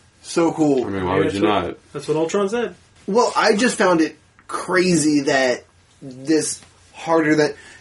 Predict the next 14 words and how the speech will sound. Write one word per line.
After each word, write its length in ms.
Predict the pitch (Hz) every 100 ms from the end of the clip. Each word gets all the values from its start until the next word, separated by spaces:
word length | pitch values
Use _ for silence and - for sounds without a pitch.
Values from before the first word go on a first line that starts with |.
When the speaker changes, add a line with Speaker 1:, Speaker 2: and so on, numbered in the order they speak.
| -
Speaker 1:
again, 300 | 165 160 143
everything 460 | 160 208 240 233 202
we've 180 | 180 -
seen 240 | 143 151
of 100 | 139
vibranium 680 | 135 127 123 123 120 117 117 -
has 220 | 131 117
been 460 | 107 131 120 113 107 _ _ 135
super 880 | - - - 180 170 165 160 156 127 _ _
solid, 760 | - 170 147 143 143 139 127 120 _
unbreakable 680 | 151 156 139 139 135 127 123
metal, 400 | 120 101 95 82
right? 360 | 123 131 135 - -
Speaker 2:
Yeah, 180 | 123 90